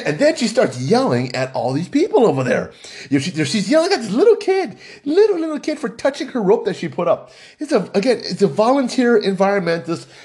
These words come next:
mentalist that is just going nuts and trying to ruin it for everyone.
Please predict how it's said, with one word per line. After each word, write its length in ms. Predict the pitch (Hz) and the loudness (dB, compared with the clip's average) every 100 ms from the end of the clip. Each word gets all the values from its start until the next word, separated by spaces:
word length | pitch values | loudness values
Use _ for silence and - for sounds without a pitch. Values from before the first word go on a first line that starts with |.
| - | 0
mentalist 440 | 160 202 151 139 | 2 4 2 2
that 100 | 139 | 0
is 100 | 135 | -2
just 300 | 131 196 175 | -4 -6 -6
going 280 | - 151 120 | -8 -8 -2
nuts 320 | 120 143 143 - - - | 0 0 0 -10 -16 -4
and 160 | 175 143 | -4 0
trying 220 | - 294 | 2 4
to 60 | 233 | 4
ruin 280 | 185 208 | 4 4
it 80 | 190 | 2
for 160 | - 80 | -2 -6
everyone. 480 | 120 123 85 58 | -4 -6 -8 -14